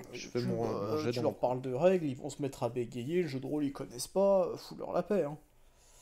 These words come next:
Speaker 1: Ouais, bah dans ce cas-là, mon repos long, je le fais dans mon coin et puis basta.
Speaker 2: Il aurait
Speaker 1: Ah,
Speaker 2: dû être
Speaker 1: les
Speaker 2: fait
Speaker 1: règles.
Speaker 2: avant que je lance la vidéo, mais c'est pas grave.
Speaker 1: Oh bah, écoute, moi ça me prend pas longtemps, hein.
Speaker 2: Oh, le drame.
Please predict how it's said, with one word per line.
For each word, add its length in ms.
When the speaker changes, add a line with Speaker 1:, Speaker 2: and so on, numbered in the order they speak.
Speaker 1:
Ouais, 140
bah 220
dans 100
ce 100
cas-là, 240
mon 160
repos 300
long, 160
je 80
le 60
fais 140
dans 120
mon 100
coin 180
et 40
puis 140
basta. 240
Speaker 2:
Il 140
aurait 140
Speaker 1:
Ah, 20
Speaker 2:
dû 120
être 100
Speaker 1:
les 40
Speaker 2:
fait 80
Speaker 1:
règles. 120
Speaker 2:
avant 60
que 80
je 60
lance 140
la 60
vidéo, 300
mais 100
c'est 60
pas 120
grave. 300
Speaker 1:
Oh 120
bah, 580
écoute, 240
moi 100
ça 140
me 40
prend 100
pas 120
longtemps, 500
hein. 140
Speaker 2:
Oh, 60
le 160
drame. 260